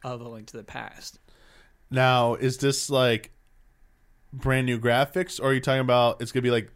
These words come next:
Speaker 2: exactly like the Link's
Speaker 1: Oh,
Speaker 2: Awakening?
Speaker 1: brand new graphics, baby.
Speaker 2: Oh, so it's not even gonna look like the new Link's Awakening remake.
Speaker 1: No,
Speaker 2: It's like a
Speaker 1: camera's
Speaker 2: whole
Speaker 1: gonna
Speaker 2: n-
Speaker 1: be right behind you.
Speaker 2: Oh.
Speaker 1: Uh-huh. You're gonna be able to rotate that camera with the right analog stick.
Speaker 2: Oh.
Speaker 1: Yeah.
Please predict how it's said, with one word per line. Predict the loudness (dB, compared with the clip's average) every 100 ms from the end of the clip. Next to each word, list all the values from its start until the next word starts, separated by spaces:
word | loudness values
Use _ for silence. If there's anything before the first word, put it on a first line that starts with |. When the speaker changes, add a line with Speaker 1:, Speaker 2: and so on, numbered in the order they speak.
| -18 -10
Speaker 2:
exactly | -2 0 0 -2
like |
the | -2
Link's | -4 0
Speaker 1:
Oh, | 2
Speaker 2:
Awakening? | 2 0 -6 -8 -16 _ -16
Speaker 1:
brand | -14 -12 -6 -2 -2 -2
new | -4
graphics, | -6 -8 -8 -10 -16 -18
baby. | -18 -20 -20 -2
Speaker 2:
Oh, | 0
so | 2 2
it's | 2
not | 2
even | 4
gonna | 4
look | 2 2
like | 0
the | 0
new | 0
Link's | 0 -2
Awakening | -4 -2 -2
remake. | 0 0
Speaker 1:
No, | -2
Speaker 2:
It's | 0
like | 2
a |
Speaker 1:
camera's | 2 4
Speaker 2:
whole | 4
Speaker 1:
gonna | 2
Speaker 2:
n- |
Speaker 1:
be | 0
right | 0 0 0
behind | -4 -4 -8 -6
you. | -6 -8 _ -10
Speaker 2:
Oh. | 0 4 6 6 6 4 2 -2
Speaker 1:
Uh-huh. | -6 -8 -8 -10 _
You're | -10 -4
gonna | -2
be | -2
able | -2
to | -4
rotate | -6 -4 -6 -6
that | -6
camera | -6 -6
with | -6
the | -6
right | -8 -8
analog | -10 -10 -10
stick. | -8 -6 -6 -8 _ _ _ _ _
Speaker 2:
Oh. | -8 -4 0 4 4 2 -2
Speaker 1:
Yeah. | -6 -6